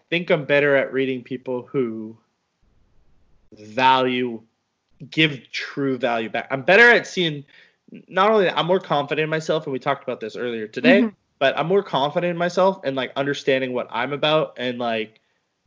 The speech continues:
Speaker 1: being able to, like, hear people talk about different things and, like, understand that, if that makes sense. I,
Speaker 2: Yeah.
Speaker 1: I know, I know better what my value hierarchy is now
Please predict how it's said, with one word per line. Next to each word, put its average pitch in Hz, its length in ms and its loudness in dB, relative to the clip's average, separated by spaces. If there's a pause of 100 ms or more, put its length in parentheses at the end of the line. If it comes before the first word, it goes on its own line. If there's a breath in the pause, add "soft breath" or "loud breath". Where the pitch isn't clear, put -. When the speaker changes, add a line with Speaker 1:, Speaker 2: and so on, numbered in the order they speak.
(180)
Speaker 1:
being 151 200 2
able 147 180 -2
to, 139 80 0
like, 127 240 -2
hear 151 220 -4
people 143 280 -2
talk 123 320 -4
about 143 200 -2
different 147 260 -6
things 160 280 -2
and, 120 120 -4
like, 110 300 -6 (120)
understand 113 600 -6
that, 85 100 -12
if 113 80 -8
that 151 140 2
makes 117 200 -4
sense. - 360 -16 (800)
I, 185 140 6
Speaker 2:
Yeah. 285 200 0 (200)
Speaker 1:
I 208 40 -4
know, 220 240 0
I 175 140 4
know 190 180 0
better 170 600 0 (180)
what 143 340 -6
my 139 140 -4
value 151 500 -2
hierarchy 143 600 -2
is 123 200 -6
now 127 460 -2